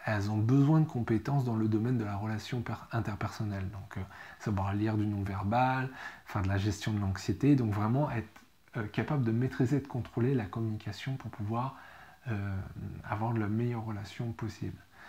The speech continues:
Donc, on va prendre un exemple, quelqu'un qui est dans un cancer, euh,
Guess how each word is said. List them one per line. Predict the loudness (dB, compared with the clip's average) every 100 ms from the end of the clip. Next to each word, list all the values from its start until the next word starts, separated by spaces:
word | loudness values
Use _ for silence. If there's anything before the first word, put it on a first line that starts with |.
| -18 -20 -2
Donc, | 0
on |
va | 4
prendre | 6 6
un | 6
exemple, | 6 4 6 6 4 0 -14 -2
quelqu'un | 0 2 2
qui | 2 2 4 6 6 6
est | 6 4
dans | 2 0
un | 0
cancer, | -2 -4 0 0 2 0 0
euh, | -2 -2